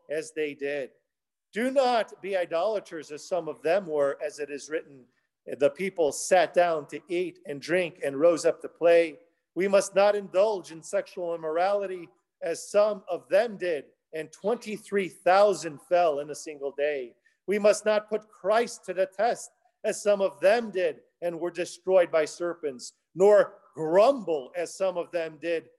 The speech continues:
and were destroyed by the destroyer. Now, these things happened to them as an example, but they were written down for our instruction, on whom the end of the ages has come.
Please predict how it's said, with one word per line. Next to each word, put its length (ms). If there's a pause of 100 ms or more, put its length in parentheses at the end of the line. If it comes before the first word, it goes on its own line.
(120)
and 180
were 120
destroyed 720
by 120
the 140
destroyer. 800 (300)
Now, 260
these 600
things 440 (120)
happened 520
to 120
them 580 (300)
as 180
an 140
example, 920 (400)
but 200
they 140
were 200
written 460
down 420
for 280 (120)
our 340
instruction, 880 (220)
on 220
whom 480
the 200
end 300
of 80
the 180
ages 360
has 200
come. 500